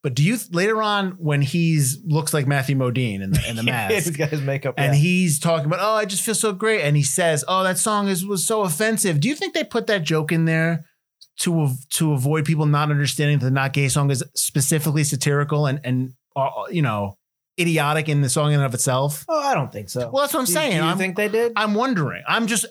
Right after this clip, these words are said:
Speaker 1: I'm honestly, I'm just asking the question because I think you get enough in the video where people are just, like, staring at him like, "What's his problem?" Like, I get, like, that's where you get that moment where people's like, "He's an idiot."
Speaker 2: I think he's just realizing that his lyrics are terrible.
Speaker 1: But, like, I'm wondering
Speaker 2: So that's the song they chose
Speaker 1: But I'm
Speaker 2: because
Speaker 1: wondering
Speaker 2: it's
Speaker 1: if they,
Speaker 2: offensive.
Speaker 1: you know, I get it, but I'm wondering
Speaker 2: Right.
Speaker 1: when he,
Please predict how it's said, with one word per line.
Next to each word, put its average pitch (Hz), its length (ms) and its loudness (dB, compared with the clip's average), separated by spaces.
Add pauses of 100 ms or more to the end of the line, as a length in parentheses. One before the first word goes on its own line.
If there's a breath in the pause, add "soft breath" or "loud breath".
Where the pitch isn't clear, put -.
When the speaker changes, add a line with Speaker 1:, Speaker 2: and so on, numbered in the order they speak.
Speaker 1:
I'm 240 220 0
honestly, 226 500 0
I'm 196 60 0
just 175 180 -2
asking 151 360 0
the 147 60 2
question 151 300 0
because 160 220 2
I 180 80 2
think 208 180 -4
you 208 60 -2
get 190 120 0
enough 160 320 0
in 170 140 2
the 156 80 2
video 143 300 2
where 127 100 0
people 151 220 0
are - 20 0
just, 139 140 -2
like, 123 100 -2
staring 135 400 0
at 143 80 2
him 135 100 0
like, 127 160 -4
"What's 208 120 -2
his 180 100 0
problem?" 180 300 -2
Like, 127 160 -2
I 165 80 2
get, 156 280 -2
like, 160 140 -2
that's 240 240 -2
where 214 100 -2
you 190 80 -2
get 208 220 -2
that 107 160 -2
moment 92 240 -8
where 110 80 -6
people's 143 240 0
like, 143 80 -2
"He's 175 240 0
an 113 80 -2
idiot." 82 400 -8
Speaker 2:
I 190 60 0
think 190 160 -2
he's 180 120 0
just 156 180 0
realizing 151 360 0
that 135 100 -2
his 117 120 -4
lyrics 135 320 -2
are 113 40 -6
terrible. 104 520 -4
Speaker 1:
But, 214 140 0
like, 214 120 0
I'm 202 160 0
wondering 196 300 2
Speaker 2:
So 170 40 2
that's 165 200 -2
the 160 100 0
song 151 260 0
they 139 120 0
chose 147 200 0
Speaker 1:
But 196 120 2
I'm 190 160 2
Speaker 2:
because 196 40 0 (120)
Speaker 1:
wondering 196 220 0
Speaker 2:
it's 175 100 0
Speaker 1:
if - 40 -2
they, 175 100 2
Speaker 2:
offensive. 151 300 -2
Speaker 1:
you 196 80 2
know, 202 140 2
I 185 80 2
get 180 220 0
it, 107 140 -2
but 139 100 0
I'm 143 80 2
wondering 165 260 2
Speaker 2:
Right. 147 80 2
Speaker 1:
when 147 100 4
he, 165 120 4